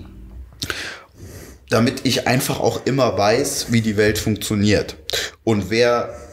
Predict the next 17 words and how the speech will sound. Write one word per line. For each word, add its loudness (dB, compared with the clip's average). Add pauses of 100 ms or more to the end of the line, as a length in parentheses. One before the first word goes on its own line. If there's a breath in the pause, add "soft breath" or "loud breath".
(340 loud breath)
da 4
ignorant 2
ist, 0 (500)
der 2
wird -2
nicht 2
wissen, 2
wie 2
die 0
Welt 6
funktioniert. 2 (360 loud breath)
Und 2
der 6
bekommt -2
dann 4
ein 0
Problem. 0